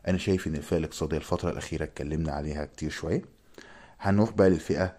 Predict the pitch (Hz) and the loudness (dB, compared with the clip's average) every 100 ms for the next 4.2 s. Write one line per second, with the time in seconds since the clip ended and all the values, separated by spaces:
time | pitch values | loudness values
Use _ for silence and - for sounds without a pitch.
0 | - 76 76 87 80 - - 76 73 - | -8 -4 2 2 0 -4 -2 -2 -2 -4
1 | 78 104 104 107 - 98 78 76 76 73 | 2 6 4 2 -2 -2 0 -4 -4 -2
2 | 110 107 98 101 120 92 85 90 87 90 | -2 -2 -4 0 0 0 0 2 2 0
3 | - - - - 87 110 - 87 90 90 | -6 -20 -20 -6 0 2 2 2 4 2
4 | 87 87 | 0 -4